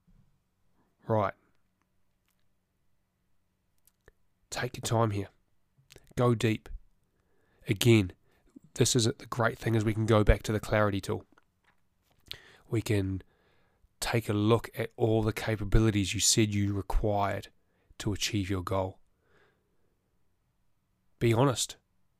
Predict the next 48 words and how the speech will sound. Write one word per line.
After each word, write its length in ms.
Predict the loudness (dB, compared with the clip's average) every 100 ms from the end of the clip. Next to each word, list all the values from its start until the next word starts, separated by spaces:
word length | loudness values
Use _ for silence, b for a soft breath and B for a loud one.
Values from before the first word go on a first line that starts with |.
| _ _ -4
Gut 220 | -4 -2
check. 400 | -4 -4 -8 -20 _ _ _ _ _
Take 220 | -6 -2
a 40 | -2
look 120 | -2
in 60 |
the 60 | -2
mirror. 300 | 0 0 -2 -8 _ -12
Can 180 | -6 0
you 100 | 0
achieve 320 | 0 0 2
these 180 | 2 0
on 100 | 0
your 180 | 0 0
own? 200 | 0 -4 _ _ _ _ _ _ _ _ _ _ _ _ _ _ _ _
Do 100 | 0
you 180 | 4 4
need 260 | 4 4 2
to 200 | -2 -2 -4 _ 0
do 180 | 4 4
more 220 | 6 6
reading 440 | 6 6 0 -2 -10 _
to 100 | -6
level 260 | -4 -4 -6
up? 180 | -8 -14 _
Do 100 | -2
you 60 | 0
need 120 | 0
to 60 | 0
do 140 | -2
a 60 | -4
course 440 | -2 0 2 2
to 100 | 0
level 260 | -4 -4 -4
up? 180 | -4 -10 b b
Do 80 | -2
you 40 |
need 140 | 0 0
a 60 |
mentor? 480 | 0 0 -2 -4 -8
Do 100 | -6
you 40 | -4
need 120 | -2
to 60 | -2
go 80 |
to 140 | -2 -2
an 60 |
event 340 | -2 -2 -2